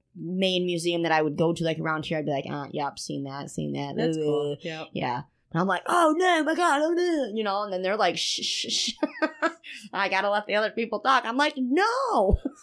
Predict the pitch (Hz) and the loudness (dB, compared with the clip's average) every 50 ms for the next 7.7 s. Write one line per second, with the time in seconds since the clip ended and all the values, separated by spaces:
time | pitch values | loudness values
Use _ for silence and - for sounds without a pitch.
0 | - - - - _ _ _ - - - - - - - 294 277 285 - - - | -10 -10 -10 -10 _ _ _ -20 -20 -20 -20 -10 -2 0 0 0 0 -4 -8 -4
1 | 220 220 233 320 349 370 349 294 269 269 254 247 247 254 254 247 - _ - 240 | 0 4 6 6 6 6 6 6 6 6 6 6 6 4 2 -2 -8 _ -10 -10
2 | - - 285 311 - 339 381 403 - 180 147 135 - - 190 214 339 370 359 320 | -10 -8 -4 -2 -2 0 2 0 0 0 0 -10 -6 0 0 2 2 2 2 2
3 | 269 226 214 277 208 180 180 180 247 175 190 214 233 - - - - - - - | 2 2 2 2 0 2 2 2 2 2 2 0 0 -2 -4 -16 -20 -18 -16 -16
4 | - - - - - - 214 208 202 208 180 - 214 220 214 202 196 202 214 202 | -16 -16 -16 -8 0 4 4 4 4 4 2 4 4 6 6 4 2 4 4 6
5 | 208 240 226 - 247 233 214 190 160 123 170 180 175 165 160 160 156 - _ _ | 6 6 4 0 -4 -2 0 0 0 0 0 0 0 -2 -2 -4 -8 -10 _ _
6 | _ _ _ _ _ _ - - _ _ _ - - 220 214 196 180 175 175 175 | _ _ _ _ _ _ -20 -20 _ _ _ -6 0 2 2 4 4 4 2 2
7 | 170 170 170 175 175 175 - 185 170 175 165 160 - | 2 2 2 2 2 2 2 2 2 4 2 2 0